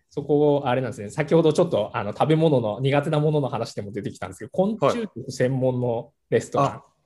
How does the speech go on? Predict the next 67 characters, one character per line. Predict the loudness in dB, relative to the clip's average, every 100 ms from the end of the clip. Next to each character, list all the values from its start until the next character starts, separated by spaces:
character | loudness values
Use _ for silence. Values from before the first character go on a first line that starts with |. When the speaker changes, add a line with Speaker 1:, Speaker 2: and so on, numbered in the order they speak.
| _ _ -8
Speaker 2:
あ、 | -2
は | -2
い |
は | -2 -4
い |
は | -4 -6
い | -6
は | -6 -8
い。 |
Speaker 1:
っ | -10 _ -4
て | -2
い | -2 -2 -4
う | 0
コ | 0
ン |
セ | 0
プ | -6
ト | -10
で | -10 -8 -4
や | -4
っ | -4
て | -10
い | -2
て、 | 2 2 0 -4 -18 _ _ _
高 | -6 2 4
尾 | 4
山 | 2 -2
と | -6
か、 | -4 0
あ | 2
あ | 2
い |
う |
と | 2
こ | 0
ろ | -2
で | -4
捕 | -6 -4
ま | -2
え |
て | -2
き |
た | -4 -4
昆 | -6
虫 | -4 -2
を | 2 2 2 -2 -8
料 | 2 6 6
理 | 6
と |
し | 2 0 0
て | 2
出 | 2
し |
て | 4
く | 4
れ | 4 4
る | 4
ん | 2
で |
す | -2 4
ね。 | 4
Speaker 2:
へ | 6 6 4 2
ー。 | 0 -4 0 0 0 -4 -14 _
Speaker 1:
<laughs> | -6
は | -4
い。 | -6 -12 -20 -20 _ _
で、 | -6 -2 -2 -4